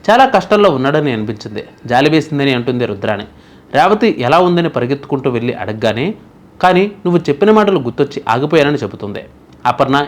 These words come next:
ఇంకా ఎన్నాళ్ళు ఈ అజ్ఞాతవాసం, బంగారం లాంటి రేవతిని వాడిని పెళ్లి చేసుకుని ఎన్నో కష్టాలు పడుతుందని అంటుంది. రేవతి చేసింది తప్పేనని, మన ఇంటి పరువును ప్రేమించిందని,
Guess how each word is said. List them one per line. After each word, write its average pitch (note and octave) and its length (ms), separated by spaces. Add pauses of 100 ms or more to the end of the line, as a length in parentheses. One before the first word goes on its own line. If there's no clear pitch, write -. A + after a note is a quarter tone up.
(100)
ఇంకా C#3+ 180
ఎన్నాళ్ళు D3 440
ఈ D3+ 100
అజ్ఞాతవాసం, C3 680 (360)
బంగారం B2+ 400
లాంటి A#2 200
రేవతిని C3 600 (320)
వాడిని F#3+ 340
పెళ్లి C3 240
చేసుకుని C#3+ 440
ఎన్నో E3 200
కష్టాలు F3+ 380
పడుతుందని C3+ 540
అంటుంది. G2+ 320 (440)
రేవతి A#2+ 300 (100)
చేసింది C3+ 280
తప్పేనని, B2 640 (320)
మన F#3 140
ఇంటి B3 140
పరువును A3+ 580
ప్రేమించిందని, A#2+ 640